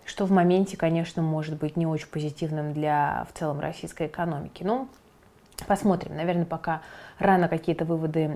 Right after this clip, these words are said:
э, делать. Посмотрим, как это будет все решаться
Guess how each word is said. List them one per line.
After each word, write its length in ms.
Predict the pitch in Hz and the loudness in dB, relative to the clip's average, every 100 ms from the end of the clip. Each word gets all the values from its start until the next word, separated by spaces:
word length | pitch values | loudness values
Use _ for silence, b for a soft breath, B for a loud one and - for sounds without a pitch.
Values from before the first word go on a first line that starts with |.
| - | -4
э, 340 | 175 151 147 | -6 -6 -4
делать. 680 | 165 202 277 254 - - - 170 156 | 2 6 8 8 4 -6 -4 -2 -2
Посмотрим, 400 | 170 - 208 180 | -2 -2 0 2
как 160 | 170 170 | 2 0
это 100 | 165 | -2
будет 200 | 160 160 | -2 -2
все 120 | 170 | -4
решаться 520 | 165 - 160 - 170 | -4 -2 -2 -2 -4